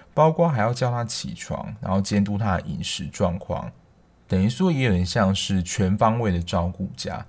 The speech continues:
那刚才我说到宋江在这部演的李彩璐，他个性上就是比较傲娇一点，所以一开始他对于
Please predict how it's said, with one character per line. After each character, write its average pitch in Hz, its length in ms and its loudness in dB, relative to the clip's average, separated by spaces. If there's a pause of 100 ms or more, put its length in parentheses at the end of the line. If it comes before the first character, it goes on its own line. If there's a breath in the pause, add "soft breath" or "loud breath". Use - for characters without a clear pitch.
(300 loud breath)
那 160 140 0
刚 160 140 2
才 123 40 4
我 90 140 0
说 107 220 -2
到 107 300 2 (240)
宋 123 360 2
江 131 240 2
在 135 160 2
这 110 200 -2
部 107 200 -2
演 87 280 0
的 90 200 0
李 87 220 -2
彩 87 340 -6
璐， 95 300 -2
他 110 140 -4
个 107 220 0
性 101 180 -2
上 98 200 0
就 98 100 -6
是 101 120 -4
比 - 120 -12
较 90 180 0 (160)
傲 101 200 4
娇 87 300 -2
一 90 40 -2
点， - 200 -6 (400 loud breath)
所 - 180 -2
以 - 60 2
一 180 80 2
开 147 220 2
始 98 180 -2
他 107 220 0
对 107 240 0
于 92 280 0